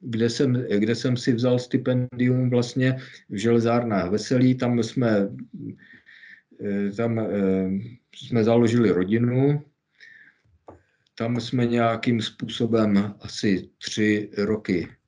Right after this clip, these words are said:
zůstali, tři, čtyři roky zůstali. A potom, eh, potom, eh, někdy zhruba v osmdesátém osmém roce,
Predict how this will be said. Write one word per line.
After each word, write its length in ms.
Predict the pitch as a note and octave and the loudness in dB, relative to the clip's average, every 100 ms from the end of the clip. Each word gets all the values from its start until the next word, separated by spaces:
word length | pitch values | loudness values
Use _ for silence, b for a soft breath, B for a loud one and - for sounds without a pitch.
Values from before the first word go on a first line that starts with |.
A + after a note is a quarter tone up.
| _ _ _ - | _ _ _ -16
zůstali, 720 | F2+ F2+ F#2+ - A2 A2 A#2+ | -12 -8 -8 -6 -2 -2 -2
tři, 200 | A#2 G2 | -4 -10
čtyři 360 | - G#2+ G#2 | -6 -4 0
roky 300 | G#2 G#2 F#2 | 2 0 -4
zůstali. 540 | D#2+ E2+ - A#2+ B2+ C3+ B B B B B | -8 -10 -6 0 2 0 B B B B B
A 240 | - G2+ G2+ | -4 0 0
potom, 600 | G#2 B2 B2 C#3+ C#3 C#3 | 0 0 4 4 6 6
eh, 1400 | C3+ C3 - _ _ _ _ _ _ _ - F#2 F#2 F#2+ F#2 | 4 0 -12 _ _ _ _ _ _ _ -20 -14 -10 -10 -8
potom, 580 | - A#2 A#2+ C3 C3 C3 | -6 -4 -2 0 2 2
eh, 140 | B2 B2 - _ _ _ _ _ _ _ G2 F#2 F#2 F2+ F#2 F#2+ F#2+ | 0 -4 -14 _ _ _ _ _ _ _ -12 -12 -10 -12 -8 -8 -8
někdy 600 | G2+ G#2+ A2+ B2 A#2 F#2+ - | -6 -4 -2 0 0 -2 -8
zhruba 720 | G2 G#2 A2 A#2 A#2+ A2 G2+ _ _ | -8 -4 -2 0 0 -2 -4 _ _
v 160 | _ | _
osmdesátém 920 | G#2 - A2+ A2 A2 A#2+ A#2 A#2+ A2+ | -12 -4 -2 0 0 0 0 0 -2
osmém 420 | A2 - A#2+ G#2+ F2 | -2 -2 0 2 2
roce, 640 | F2+ - A2 G#2+ B2+ B2+ | 0 -2 -2 2 2 0